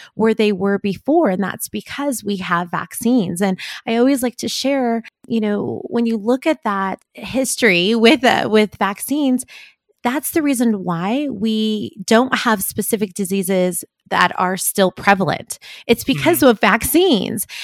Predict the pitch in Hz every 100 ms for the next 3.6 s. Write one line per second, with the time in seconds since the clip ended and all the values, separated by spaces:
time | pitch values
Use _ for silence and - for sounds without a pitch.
0 | - - 240 - - 254 233 233 226 220
1 | 247 - 233 226 202 202 220 220 - 214
2 | 196 - 190 185 - 185 170 220 294 214
3 | 180 - 190 214 -